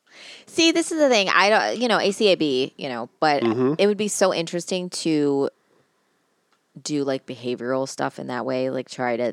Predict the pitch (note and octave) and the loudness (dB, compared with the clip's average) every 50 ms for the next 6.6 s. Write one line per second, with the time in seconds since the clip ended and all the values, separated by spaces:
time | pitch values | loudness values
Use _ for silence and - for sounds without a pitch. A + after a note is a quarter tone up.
0 | _ - - B2 A#2+ - - - - _ - - - - _ - F3 E3 D3+ - | _ -10 -12 -12 -12 -12 -10 -12 -12 _ -14 -20 -20 -14 _ 2 4 4 4 2
1 | - - _ _ _ _ _ _ _ - - _ _ - B2 - - _ _ _ | -2 -20 _ _ _ _ _ _ _ -18 -18 _ _ -10 -10 -10 -10 _ _ _
2 | _ _ _ _ _ - - F3+ E3 D3+ - - - - D#3+ D#3+ D#3+ D#3+ D#3 - | _ _ _ _ _ -2 2 2 2 2 2 -4 -6 -4 -2 -2 -2 -2 -4 -4
3 | E3+ C#3 D3 D3 D3 C#3+ C#3 E2 A#2 C3+ B2+ - - - C3+ C3 C3+ C3 B2+ - | -2 0 2 2 4 4 4 4 2 2 0 0 -2 -4 -2 -2 -2 -2 -6 -8
4 | B2 B2 - - E3+ E3+ E3+ _ - E3+ E3+ E3 D#3+ D#3+ D#3+ D#3+ D3 C#3+ C#3+ C#3+ | -8 -8 -8 -8 -6 -6 -6 _ -4 -4 -2 -2 -4 -6 -8 -10 -12 -12 -10 -10
5 | B2+ B2 - - A#2 - A#2+ A2+ F#2+ G2+ G#2+ G2 - - C#3 C#3+ C#3+ - - C#3+ | -12 -10 -8 -8 -8 -6 -6 -8 -8 -8 -8 -8 -6 -4 -4 -4 -4 -6 -8 -8
6 | C3+ C3+ C3 B2+ B2 - - - - - - | -8 -6 -6 -8 -8 -12 -16 -18 -18 -20 -20